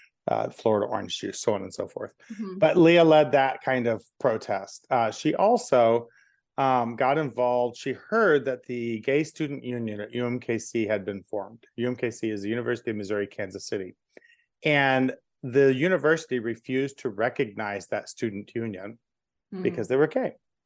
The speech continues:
Speaker 2: Mm-hmm.
Speaker 1: And so the student union was kinda like, "Well, that sucks," you know, kind of thing, and didn't know what to do about it. Leah heard about it.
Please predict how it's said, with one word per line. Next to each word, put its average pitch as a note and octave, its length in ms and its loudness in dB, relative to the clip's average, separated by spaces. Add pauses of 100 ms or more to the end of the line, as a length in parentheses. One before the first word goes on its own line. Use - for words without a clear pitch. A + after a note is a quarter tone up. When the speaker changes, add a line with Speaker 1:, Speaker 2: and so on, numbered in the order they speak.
(240)
Speaker 2:
Mm-hmm. G#3+ 240 -6 (120)
Speaker 1:
And D3 480 2 (200)
so E3+ 180 4
the C#3+ 80 0
student E3 460 0
union D#3 360 0
was A#2+ 140 -6
kinda B2 220 -6
like, A2+ 200 -2
"Well, C#3 520 -2 (280)
that B2+ 140 -4
sucks," - 420 -2
you B2 80 0
know, A#2 140 2
kind A2+ 220 0
of G#2+ 80 -6
thing, A#2 260 -2
and A2 260 -4 (300)
didn't C#3+ 160 2
know C#3+ 80 4
what C3+ 120 4
to A2 100 -14
do C3+ 160 0
about A#2+ 260 2
it. B2 160 -2
Leah C#3+ 300 4
heard D3 200 2
about B2 300 0
it. B2+ 160 -2